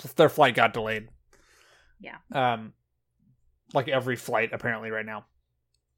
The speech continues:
Speaker 1: We, at work, we had people getting, getting four-hour delays on a flight to Las Vegas last weekend.
Speaker 2: Mm.
Speaker 1: That's, like, four hours away.
Speaker 2: <laughs>
Speaker 1: Just drive.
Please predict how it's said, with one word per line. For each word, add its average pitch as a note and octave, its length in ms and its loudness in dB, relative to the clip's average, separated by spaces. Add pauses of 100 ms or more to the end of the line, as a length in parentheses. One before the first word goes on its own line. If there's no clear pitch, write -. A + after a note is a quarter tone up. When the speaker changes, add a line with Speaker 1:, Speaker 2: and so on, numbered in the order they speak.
(1120)
Speaker 1:
We, C4+ 180 4
at F3+ 380 -2
work, C4+ 220 2
we B3+ 80 6
had A3+ 100 6
people A3 220 4
getting, D#3 760 2
getting D3 240 4
four-hour D#3+ 440 8
delays C3+ 300 4
on C3+ 160 2
a A#2+ 60 0
flight C3+ 260 2
to A#2+ 60 -4
Las A2 300 -4
Vegas A2+ 460 -6
last - 220 -12
weekend. - 380 -20 (680)
Speaker 2:
Mm. F3+ 200 -18 (880)
Speaker 1:
That's, F#3+ 180 4
like, A#3+ 160 8
four G3+ 320 8
hours E3+ 260 10
away. A#2+ 360 0 (280)
Speaker 2:
<laughs> - 340 -2
Speaker 1:
Just G3 240 6
drive. - 600 0